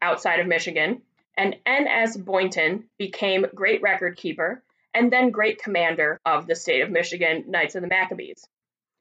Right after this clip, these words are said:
The Supreme Tent was then revived again in September eighteen eighty-three. On December first,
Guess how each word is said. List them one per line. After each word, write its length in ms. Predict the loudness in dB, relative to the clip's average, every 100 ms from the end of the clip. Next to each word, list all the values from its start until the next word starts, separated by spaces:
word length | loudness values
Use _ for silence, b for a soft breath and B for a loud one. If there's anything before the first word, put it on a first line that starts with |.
| _ _ _ _ _ _ _ _ _
The 80 | -2
Supreme 460 | 0 0 0 0 0
Tent 400 | 0 0 0 -2
was 160 | -2 2
then 200 | 4 4
revived 440 | 4 2 2 0
again 600 | 2 2 4 2 0 -2 -2
in 140 | 0
September 580 | 2 -2 -2 0 2 2
eighteen 360 | 0 -4 -6 -4
eighty-three. 520 | -4 -4 -8 -12 -18 _ _ _ _ _ _ _ _ _ _
On 120 | 0
December 380 | 0 2 2 2
first, 480 | 2 4 2 2 -6